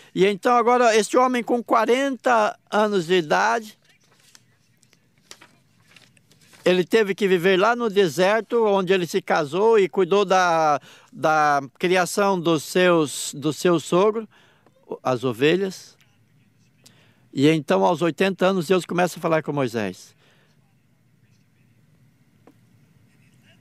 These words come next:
E Moisés estava apacentando o rebanho do seu sogro Jetro, sacerdote de Midian. Está lá em Segundo Reis, capítulo, é, segun-, é,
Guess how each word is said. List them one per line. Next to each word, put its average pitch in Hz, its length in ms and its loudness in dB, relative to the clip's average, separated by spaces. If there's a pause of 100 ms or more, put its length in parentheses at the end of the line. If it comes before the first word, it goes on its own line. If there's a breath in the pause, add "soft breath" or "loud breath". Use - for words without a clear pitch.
(100)
E 165 80 4
Moisés 190 380 2
estava 247 240 -2
apacentando 233 720 0
o 196 260 2
rebanho 196 400 0
do 190 100 -2
seu 180 460 2
sogro 160 800 0
Jetro, 156 500 0
sacerdote 147 560 -4
de 151 80 -10
Midian. 127 560 -4 (1200 soft breath)
Está 135 360 0
lá 196 320 2
em 185 160 -4
Segundo 170 500 0
Reis, 180 380 0
capítulo, 175 1000 0
é, 156 140 -2
segun-, 170 460 -4
é, 147 180 0